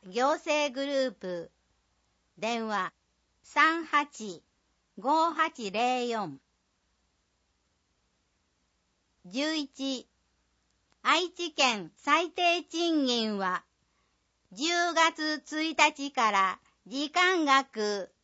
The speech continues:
九百八十六円に改正されます。現行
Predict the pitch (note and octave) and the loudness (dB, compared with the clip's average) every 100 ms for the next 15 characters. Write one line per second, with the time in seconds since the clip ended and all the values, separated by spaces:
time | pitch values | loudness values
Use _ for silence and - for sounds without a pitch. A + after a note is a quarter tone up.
0 | - E4 F4 F4 E4+ C4 - A#3 A3+ G#3+ | -10 -6 -2 -2 2 0 0 -4 -2 -2
1 | D4 D4+ D#4+ D#4 D4+ C#4 C#4+ E4 E4+ D4 | -2 -4 -2 -2 2 2 2 -2 0 2
2 | B3 A3 G3 F#3+ F#3 _ _ _ _ - | 2 0 -2 -2 -4 _ _ _ _ 4
3 | C4+ D#4 E4 - D4+ D4 C#4+ C#4 C4+ B3+ | 4 4 -2 0 2 2 0 0 0 2
4 | B3+ A#3+ A#3 A#3+ _ _ _ _ _ _ | 2 2 0 -4 _ _ _ _ _ _
5 | _ _ _ _ _ _ _ _ _ _ | _ _ _ _ _ _ _ _ _ _
6 | G3 C#4+ E4 E4 C#4 C4 B3 | -4 -2 -2 2 6 6 4